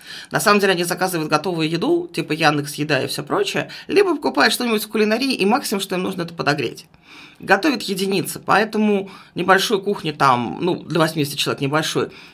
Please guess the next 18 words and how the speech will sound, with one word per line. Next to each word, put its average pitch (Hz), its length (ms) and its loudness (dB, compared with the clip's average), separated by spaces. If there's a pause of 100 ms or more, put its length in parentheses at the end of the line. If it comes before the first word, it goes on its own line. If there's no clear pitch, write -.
(100)
пятнадцать-двадцать 156 960 2
квадратных 139 460 0
метров 175 300 -2
достаточно 190 600 0
для 160 100 -10
того, 214 100 0
чтобы 165 180 -8
там 156 120 2
не 175 100 -2
было 156 160 -2
толпы. 135 420 -4 (420)
Там 196 160 4
готовят 339 340 2
одновременно, 185 500 2
ну, 202 140 6
три 175 240 -2
человека 113 440 0
максимум. 110 600 -2